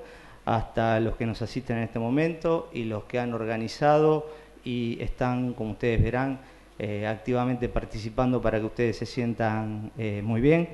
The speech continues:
Y realmente es una satisfacción este taller para mí. Y agradecerle a la comisión directiva, nuevamente de ospaca y de Sutaca, porque gracias a ellos tenemos una obra social nacional muy fuerte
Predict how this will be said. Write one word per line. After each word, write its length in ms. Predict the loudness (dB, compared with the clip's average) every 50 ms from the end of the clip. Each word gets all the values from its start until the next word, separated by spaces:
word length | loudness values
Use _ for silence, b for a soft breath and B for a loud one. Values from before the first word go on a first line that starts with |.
| B B B B B B B B B
Y 180 | 0 2 4
realmente 360 | 4 6 6 6 6 6 4 2
es 100 | 2 2
una 180 | 2 2 0
satisfacción 800 | 0 -2 -4 -2 -2 0 0 0 0 2 4 4 4 4 2 -2 -6 -6
este 220 | -6 -6 -6 -4
taller 360 | -2 -2 -2 -2 -2 -4 -2
para 220 | 0 0 0 0 2
mí. 160 | 0 0 -2 -4 -8 B B B B B B B B B
Y 480 | -2 0 0 2 2 2 2 2 4
agradecerle 760 | 4 4 4 6 4 4 4 6 6 6 8 8 6 4 4 2
a 640 | 2 2 4 4 4 4 2 2 2 2 0 0 0
la 100 | 0 -2
comisión 420 | 2 2 4 4 4 4 4 4 4
directiva, 720 | 4 4 2 0 0 0 4 6 6 4 4 2 -8 -14 -18 -18 -10 -2
nuevamente 480 | 2 4 4 6 6 6 6 4 4 4
de 180 | 2 4 2 2
ospaca 400 | 2 0 2 2 2 4 4 4
y 40 |
de 100 | 4 2
Sutaca, 560 | 2 0 -2 4 4 4 6 6 4 0 0 B B B B B B B -6
porque 600 | -4 -4 -4 -4 -4 -4 -4 -2 -2 -2 -2 -2 0
gracias 380 | 0 0 0 -2 -4 -6 -2 0
a 100 | 4 4
ellos 400 | 4 4 2 2 0 0 0 -2 B B B B B
tenemos 380 | -8 -6 -4 -4 -4 -6 -6 -6
una 200 | -4 -2 0 0
obra 220 | 0 0 0 -2
social 640 | -4 -6 -8 -6 -2 0 2 2 2 2 0 0 -2
nacional 640 | -2 -4 -4 -4 -4 -2 0 0 0 0 -2 -4 B B B B B B B -4
muy 200 | 0 2 2 2
fuerte 760 | 2 6 8 8 8 6 4 2 2 2 2 0 -4 -12 -14